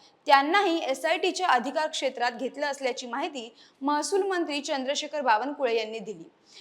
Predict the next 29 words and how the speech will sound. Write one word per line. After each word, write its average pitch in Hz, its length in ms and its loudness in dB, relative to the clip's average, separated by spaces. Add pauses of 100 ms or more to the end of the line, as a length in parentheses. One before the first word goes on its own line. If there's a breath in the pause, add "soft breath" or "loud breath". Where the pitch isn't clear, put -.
या 349 160 2
संपूर्ण 403 540 4
प्रकरणात 311 560 4
चार 262 380 2
वेगवेगळे 254 420 2
गुन्हे 285 280 -2
आतापर्यंत 254 800 -2
पोलीस 285 420 -4
ठाण्यात 277 200 0
दाखल 320 400 4
करण्यात 247 360 -2
आले 196 140 -6
आहेत. 190 220 -8 (760)
यामधील 254 600 2
दोन 277 280 2
गुन्हे 285 280 -2 (440 loud breath)
हे 339 120 4
शासनाच्या 381 600 4
अधिकाऱ्यांनी 311 600 4
नोंदवले 254 440 0
असून 262 320 -4
एक 233 320 -2
गुन्हा 254 300 0 (360 loud breath)
याचिकाकर्ते 294 880 6
वैभव 262 340 2
ठाकूर 285 440 0
यांनी 262 240 -4
दाखल 240 420 2
केला, 175 220 -8